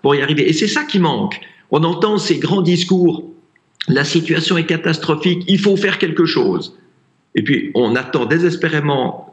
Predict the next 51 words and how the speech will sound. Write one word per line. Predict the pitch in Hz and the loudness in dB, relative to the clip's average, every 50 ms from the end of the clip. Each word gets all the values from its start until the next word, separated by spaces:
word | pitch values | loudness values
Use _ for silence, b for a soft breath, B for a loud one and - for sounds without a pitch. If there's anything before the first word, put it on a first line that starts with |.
| - - - | -18 -8 -4
la | - 120 120 | -4 -4 -2
suite. | - - 180 - - - - - | -2 -2 0 0 0 0 0 -2
Ben | 156 143 131 | -2 -2 -2
non, | 135 143 185 | 0 0 0
l'orateur | 190 180 156 160 156 - 175 160 143 | 2 2 0 0 0 0 -2 0 -2
a | 127 | -4
fini | - 160 160 180 180 | -2 0 0 0 2
son | - 175 160 | 0 0 0
discours, | 147 143 135 - 190 190 185 | -2 -2 -2 0 2 2 2
il | 151 | 2
va | 139 135 | 2 0
s'asseoir, | - 143 135 - - 185 175 180 | -2 -2 -2 0 0 -2 0 0
tout | 180 | 0
le | 170 160 | 0 2
monde | 160 151 | 2 0
applaudit, | 143 139 - 147 127 120 127 - - - B B B B B | -2 -2 0 0 0 2 2 0 -2 -2 B B B B B
et | B 127 | B -4
le | 127 | -2
suivant | - - 165 156 175 185 180 | -2 0 0 2 2 2 2
dit | 147 170 | 2 2
la | 156 147 139 | 2 2 0
même | 135 131 127 | 0 -2 0
chose. | - 131 110 101 98 95 101 B B B B B B | 0 2 2 2 0 -2 -4 B B B B B B
Et | - | -2
c'est | - - 196 | 0 0 0
ça | 196 202 240 233 | 0 0 -2 -2
qui | - 196 | 0 0
est | 165 175 | 0 0
épuisant. | - 143 - - - 135 131 113 123 117 104 - B B B B B B | 0 -2 -2 -2 -4 -2 -2 0 0 0 -2 -2 B B B B B B
C'est | - - 170 | -6 -2 -2
cette | 156 - 196 - - | 0 0 0 0 2
manière | 190 190 202 208 190 | 2 2 2 2 2
de | 165 180 | 2 2
dire, | 175 170 170 160 - 175 | 2 2 2 0 2 0
il | - - 202 | 0 -2 0
faut | - - 208 196 | 0 2 2 2
agir, | 175 160 - 156 160 - - - - - B B B B - | 2 0 0 0 2 2 2 0 -2 -4 B B B B -8
sans | - - - 214 220 233 196 | -4 -2 0 0 0 0 0
dire | - 220 202 - - - | 0 0 -2 -2 -2 -2
comment | - 208 180 180 180 165 - | 0 0 0 0 0 -2 -2
agir. | - 139 123 131 127 98 90 - - - - b b b b b - | -2 -4 -4 -4 -4 -2 -2 -4 -6 -8 -14 b b b b b 0
Donc, | - 151 147 - | 0 0 0 0
ce | - - | -2 -2
que | 240 | 0
nous | 226 233 220 | 0 2 2
faisons | 165 170 196 180 170 190 180 | 2 2 2 2 2 2 0
avec | 160 139 - | 0 0 0
la | - - | -2 -4
Fondation | - 143 135 131 131 - 143 127 | -2 -2 -2 0 0 0 -2 0
Solar | 117 - 120 113 104 | 0 0 0 0 0
Impulse, | 107 107 101 107 127 107 101 - - - - - _ | 0 0 0 0 0 -2 -2 -4 -6 -10 -12 -18 _